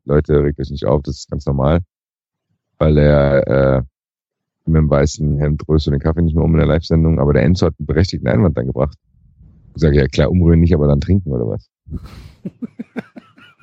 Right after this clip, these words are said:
Speaker 1: Also das Argument weiße Hemd, das bröckelt. Hier, umrühren kann ich nicht, sauber schon.
Speaker 2: Ich, ich,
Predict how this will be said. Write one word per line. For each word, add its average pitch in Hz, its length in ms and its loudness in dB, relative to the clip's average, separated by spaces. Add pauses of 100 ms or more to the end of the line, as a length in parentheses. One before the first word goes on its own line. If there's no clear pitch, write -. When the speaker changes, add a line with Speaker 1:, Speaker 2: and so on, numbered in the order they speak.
(760)
Speaker 1:
Also 71 160 0
das 69 200 -12
Argument 80 400 0
weiße 82 280 2
Hemd, 87 340 2
das 73 100 -6
bröckelt. - 540 -6 (2000)
Hier, - 180 2
umrühren 120 320 4
kann 107 180 2
ich 87 80 -6
nicht, 104 200 0
sauber 73 280 -4
schon. 69 220 -10 (1900)
Speaker 2:
Ich, - 160 -20 (560)
ich, - 260 -8